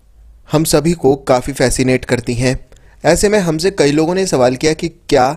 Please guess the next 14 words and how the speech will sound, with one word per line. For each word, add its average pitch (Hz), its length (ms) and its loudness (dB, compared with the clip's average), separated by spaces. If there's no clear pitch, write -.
हेलीकॉप्टर 131 680 -2
खरीदा 123 380 -2
जा 113 120 2
सकता - 340 -6
है 127 260 -4
और 139 140 4
एक 147 140 0
आम 131 220 0
आदमी 131 320 -2
क्या 139 180 0
हेलीकॉप्टर 120 520 -4
खरीद 123 300 -6
सकता 101 320 -4
है? 117 180 -2